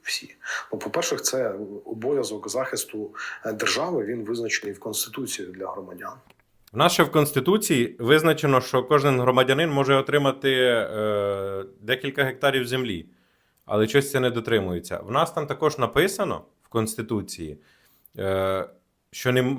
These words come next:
Speaker 2: військовослужбовці не можуть обмежувати і не можуть бути застосовані для, е, обмеження прав і свобод громадян. При цьому Т Ц К, які в нас по документам являються військовослужбовцями,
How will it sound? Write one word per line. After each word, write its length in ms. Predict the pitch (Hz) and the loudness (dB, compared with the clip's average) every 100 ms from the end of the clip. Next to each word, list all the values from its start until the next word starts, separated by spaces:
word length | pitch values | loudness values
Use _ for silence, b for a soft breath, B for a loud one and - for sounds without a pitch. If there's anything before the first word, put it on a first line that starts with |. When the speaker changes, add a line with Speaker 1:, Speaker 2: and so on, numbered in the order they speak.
| 113 | -2
Speaker 2:
військовослужбовці 920 | 127 - 147 131 135 120 143 185 180 | -4 0 2 2 0 0 0 0 0
не 100 | 120 | 0
можуть 380 | 123 147 135 - | 2 2 0 -2
обмежувати 580 | 107 113 160 156 110 120 | 0 2 2 2 -2 0
і 40 | |
не 60 | 120 | 0
можуть 260 | 139 131 | 0 0
бути 220 | 123 131 | -4 -6
застосовані 680 | 113 110 - - 180 180 123 | -6 -6 -8 -4 -2 -2 -4
для, 480 | 101 117 131 131 120 b b b - | -2 4 6 4 2 b b b -4
е, 260 | 107 107 | 2 2
обмеження 540 | 113 113 139 147 131 123 | 2 2 2 2 2 0
прав 300 | 131 143 127 | 6 4 4
і 60 | |
свобод 320 | - 120 151 | -4 0 0
громадян. 500 | 135 139 151 143 101 80 | 2 2 2 2 0 -2
При 120 | 104 | -10
цьому 240 | - 117 | -4 -4
Т 120 | 104 110 | -2 -4
Ц 140 | 107 | -4
К, 220 | - 208 | 2 4
які 200 | 175 - | 4 0
в 40 | 110 | -4
нас 180 | 101 | -4
по 180 | - - | -4 -8
документам 540 | 107 107 123 113 107 104 | -8 -6 -2 -2 -2 -2
являються 400 | 104 101 92 101 | 0 0 -2 -8
військовослужбовцями, 1040 | 95 - 104 - 107 139 208 - 117 78 | -10 -6 -6 -6 -4 0 0 0 -6 -6